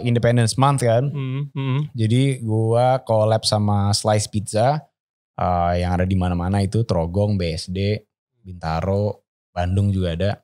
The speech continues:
Speaker 2: Ya aman lah, tinggal buka Grab.
Speaker 1: Iya,
Speaker 2: Tik,
Speaker 1: pasti
Speaker 2: tik,
Speaker 1: deket
Speaker 2: Grab
Speaker 1: rumah lu
Speaker 2: aja,
Speaker 1: lah.
Speaker 2: Slice,
Speaker 1: Ah, pasti
Speaker 2: ya.
Speaker 1: deket rumah lu. Eh, jadi ini pertama temanya ini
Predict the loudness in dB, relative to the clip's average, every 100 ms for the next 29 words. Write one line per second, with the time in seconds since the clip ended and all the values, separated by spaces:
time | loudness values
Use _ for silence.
0 | _ -4 -2 -2 0 0 2 2 0 -2
1 | -2 -2 -4 0 0 0 -2 0 2 2
2 | 2 0 0 0 0 0 2 2 2 2
3 | 2 2 2 2 0 0 2 0 0 0
4 | 0 0 0 0 0 2 2 0 -2 _
5 | _ _ _ _ 0 2 2 2 2 2
6 | 0 0 2 2 2 0 0 0 0 2
7 | 2 2 0 _ _ _ _ _ _ _
8 | 0 2 4 4 4 4